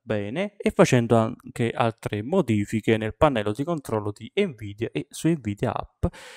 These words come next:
e siamo riusciti così ad arrivare oltre sessanta F P S su Bodycam. Quindi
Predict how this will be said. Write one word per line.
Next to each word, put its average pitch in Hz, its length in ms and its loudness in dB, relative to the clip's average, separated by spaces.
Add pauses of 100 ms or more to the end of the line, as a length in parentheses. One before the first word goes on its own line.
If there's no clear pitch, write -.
(180)
e - 80 -4
siamo 127 260 -4
riusciti 123 340 -10
così 120 240 0
ad 104 100 2
arrivare 139 400 4
oltre 110 280 0
sessanta 110 760 -2
F 123 300 0
P - 240 -2
S - 340 -8
su - 300 0
Bodycam. - 520 -8 (600)
Quindi 117 420 2